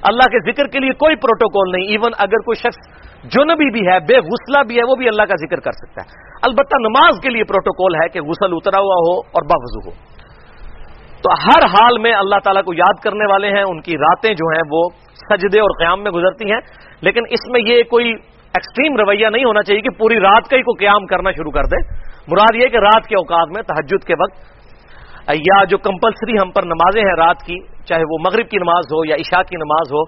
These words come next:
یا صبح early in the morning فجر کی نماز ہو، اس حوالے سے ایک حدیث یاد کر لیجئے، بخاری اور مسلم کی متفق علیہ حدیث ہے کہ کچھ اصحاب رضی اللہ عنہم اجمعین، امہات المومنین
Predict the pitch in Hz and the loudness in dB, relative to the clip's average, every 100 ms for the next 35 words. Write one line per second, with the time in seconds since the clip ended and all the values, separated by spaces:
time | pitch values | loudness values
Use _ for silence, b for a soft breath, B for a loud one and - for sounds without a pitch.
0 | b b b - 143 202 202 208 170 - | b b b -8 -4 0 2 0 -2 -2
1 | 180 196 190 180 165 160 170 151 170 190 | -2 -2 -2 0 0 -2 -6 -6 -4 -2
2 | 180 151 147 160 139 185 - b b b | -2 -2 0 0 -2 -4 -6 b b b
3 | b b 196 180 165 196 202 202 160 151 | b b -4 0 2 2 2 -2 -2 -4
4 | 226 - - 170 170 208 202 160 180 156 | -6 -2 0 0 0 -2 -2 -4 -4 -4
5 | 135 175 190 165 170 - 180 170 165 190 | -2 -2 0 -4 -6 -8 -8 -4 -4 -2
6 | 208 185 185 170 143 139 214 - 160 - | -4 -2 -2 0 -2 -2 -2 0 -2 -2
7 | - B B B B B B B - - | -16 B B B B B B B -8 -2
8 | 190 190 190 185 180 - 247 - - 185 | 2 2 2 2 -2 -4 -4 -4 -6 -6
9 | - 165 226 190 - - - - _ _ | -2 4 6 4 -2 -20 -20 -20 _ _
10 | - - - - - - - - - - | -20 -20 -20 -20 -20 -18 -16 -16 -18 -20
11 | - - - - - - 190 196 196 190 | -20 -20 -20 -20 -10 -4 -2 0 2 2
12 | 202 190 190 156 175 208 165 - _ _ | 2 0 -2 -2 0 -2 -4 -12 _ _
13 | - 165 139 165 196 165 147 151 185 160 | -6 -2 0 0 0 -2 -2 -2 -2 -2